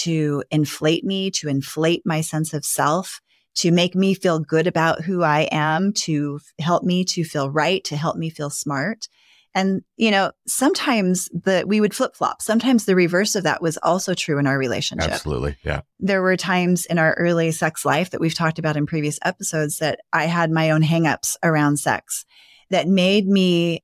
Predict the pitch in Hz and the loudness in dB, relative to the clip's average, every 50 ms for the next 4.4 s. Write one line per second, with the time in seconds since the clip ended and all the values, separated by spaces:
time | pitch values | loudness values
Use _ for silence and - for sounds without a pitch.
0 | - - 165 160 147 143 139 - - - - - - 202 233 240 233 - - - | -6 -4 -2 -2 -2 -2 -2 -4 -4 -4 -2 0 2 2 2 2 0 0 -2 -6
1 | - - - 160 170 - 156 - 101 - - - - - - - - - 160 - | -6 -4 -2 -2 -2 -2 -2 -2 -2 -2 -4 -6 -8 -6 -6 -6 -6 -4 -4 -2
2 | 170 170 175 180 175 190 185 180 180 156 151 160 - - 160 165 165 170 160 131 | 0 2 2 2 2 2 2 2 2 2 0 0 -2 -2 0 0 2 2 0 0
3 | 151 - - - - - - - - 165 160 147 143 135 156 165 160 165 156 147 | -2 -4 -6 -6 -6 -8 -6 -4 -2 -2 0 0 2 2 2 2 2 2 0 0
4 | 143 - - 160 160 151 143 | 0 -2 -2 -2 0 0 0